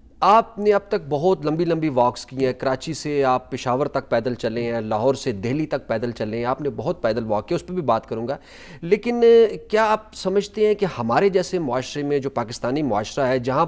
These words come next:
पर लोग अपने राइट्स के लिए खुदसोजियाँ भी करते हैं तो हुक्मरानों पर जूं नहीं रेंगती, वहाँ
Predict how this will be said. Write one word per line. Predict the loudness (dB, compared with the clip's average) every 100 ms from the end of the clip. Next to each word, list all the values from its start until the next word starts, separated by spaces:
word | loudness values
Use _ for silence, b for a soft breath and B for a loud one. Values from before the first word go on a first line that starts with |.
| 0
पर | -2
लोग | -2 -2 -4 -10 B B
अपने | -2 4 4
राइट्स | 4 4 4 4
के | 0 -2
लिए | 0 -2
खुदसोजियाँ | -2 -6 -4 -2 0 2 2
भी | 2
करते | 2 2 2 2
हैं | 2
तो | -2
हुक्मरानों | -4 -2 0 0 0
पर | 0 -2 -2 B B B -20 -16
जूं | -4 2 2
नहीं | 4
रेंगती, | 2 0 -2 -8 -8 B -2
वहाँ | 2